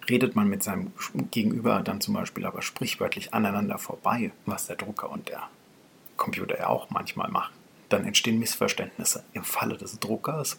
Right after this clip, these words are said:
kommt dann einfach irgendein falsches Bild, ein falsches Zeichen oder so etwas. Die zwei kriege ich relativ einfach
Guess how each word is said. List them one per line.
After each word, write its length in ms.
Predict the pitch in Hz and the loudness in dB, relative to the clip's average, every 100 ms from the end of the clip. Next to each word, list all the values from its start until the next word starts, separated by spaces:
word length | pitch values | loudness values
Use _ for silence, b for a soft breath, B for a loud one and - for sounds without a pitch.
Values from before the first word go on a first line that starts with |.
| - | -4
kommt 240 | - 110 98 | -2 0 0
dann 100 | - | 0
einfach 380 | 98 117 - | -2 0 0
irgendein 460 | - - - - - - - - | 0 -6 -6 -8 -8 -10 -20 -10
falsches 480 | - - 82 - - | -4 2 2 2 -4
Bild, 540 | - 101 98 95 - - - | -2 0 2 0 -6 -12 -10
ein 60 | - | -4
falsches 500 | - 98 - - - | -2 0 0 0 2
Zeichen 580 | - - - - 92 - B B - | 4 4 2 -2 -4 -6 B B -4
oder 160 | 98 | -2
so 120 | 104 | -2
etwas. 380 | - - - - B B B B | -4 -4 -4 -4 B B B B
Die 100 | - | -2
zwei 220 | 117 - 131 | -2 -2 -2
kriege 240 | - 117 | 0 0
ich 140 | 107 | -2
relativ 440 | 98 95 95 110 - | 0 0 -2 -6 -4
einfach 460 | 101 92 101 92 | -4 0 0 -2